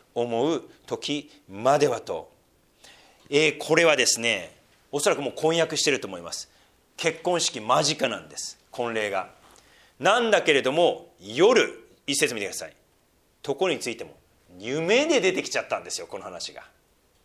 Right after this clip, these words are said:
夢で出てきて、で、このね、えーっとね、どこだったっけかな、この、えーっとね、複数形になってるから、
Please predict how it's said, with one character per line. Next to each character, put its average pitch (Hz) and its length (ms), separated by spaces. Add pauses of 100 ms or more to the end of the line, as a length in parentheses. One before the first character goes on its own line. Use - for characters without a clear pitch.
(360)
夢 208 300
で 240 140
出 208 120
て 202 140
き - 100
て、 190 580
で、 180 440
こ 180 100
の 185 100
ね、 143 460 (240)
え 131 200
ー 127 40
っ - 40
と 135 100
ね、 117 340 (240)
ど 135 220
こ - 120
だ 113 120
っ - 40
た 104 100
っ - 20
け - 100
か 107 100
な、 101 120
こ 110 80
の、 104 260 (1080)
え 104 280
ー - 20
っ - 40
と 95 100
ね、 90 80
複 - 240
数 254 260
形 240 160
に 220 80
な 214 120
っ 214 60
て - 80
る 139 100
か 143 100
ら、 139 220